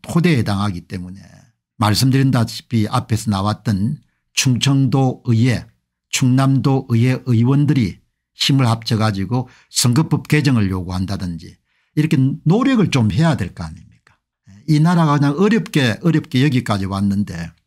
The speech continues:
여기서 다시 오팔육 운동권들이 주도가 돼가지고 다시 조선시대로 여러분들 회귀하는 게 말이 됩니까?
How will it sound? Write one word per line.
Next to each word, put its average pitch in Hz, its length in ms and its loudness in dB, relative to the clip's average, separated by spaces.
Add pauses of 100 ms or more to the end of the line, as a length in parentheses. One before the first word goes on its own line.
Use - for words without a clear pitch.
(280)
여기서 143 280 2
다시 135 500 0 (380)
오팔육 135 500 0
운동권들이 120 640 2
주도가 113 400 0
돼가지고 98 880 -4 (340)
다시 147 300 2
조선시대로 151 720 2
여러분들 113 400 0
회귀하는 135 360 2
게 113 100 -2
말이 135 400 -2
됩니까? 110 580 0